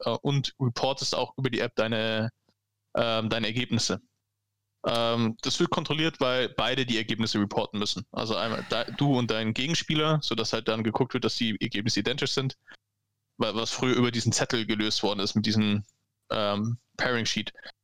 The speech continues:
Und das hat den Vorteil, dass die Turnierorganisatoren das wesentlich entspannter haben, weil alles eigentlich mehr oder weniger automatisch abläuft und die Spieler selbst ihre Ergebnisse eintragen.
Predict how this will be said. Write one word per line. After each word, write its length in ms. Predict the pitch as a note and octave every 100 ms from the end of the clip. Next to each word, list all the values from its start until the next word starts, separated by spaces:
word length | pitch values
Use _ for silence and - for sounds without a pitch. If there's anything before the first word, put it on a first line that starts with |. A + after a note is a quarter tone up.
| _ _ _ _
Und 460 | C3 B2+ B2+ B2
das 100 | -
hat 120 | D3+ D3
den 80 |
Vorteil, 320 | C3+ D#3 D#3 C#3+
dass 200 | C3 -
die 320 | A#2+ A2+ A2+
Turnierorganisatoren 1400 | - D#3 D#3 E3+ D3+ C3+ - - C3 B2 A#2 - C3 C3+
das 160 | A#2+ -
wesentlich 340 | D3+ C#3 B2
entspannter 420 | A2+ - A2+ B2
haben, 240 | A#2+ C3 B2+
weil 80 | A2+
alles 220 | B2 -
eigentlich 260 | - A2+
mehr 120 | B2 A#2
oder 100 | A2
weniger 220 | A#2 A2
automatisch 460 | G#2+ A2+ D3 D#3
abläuft 460 | B2+ C3 B2 A#2+ -
und 160 | A2+ A#2
die 60 |
Spieler 300 | - B2 A#2+
selbst 300 | A2 A#2 -
ihre 380 | A#2 A2+ A2+ -
Ergebnisse 480 | A2+ G#2+ - C#3 A#2
eintragen. 520 | A#2+ A#2+ A#2 A#2 A2+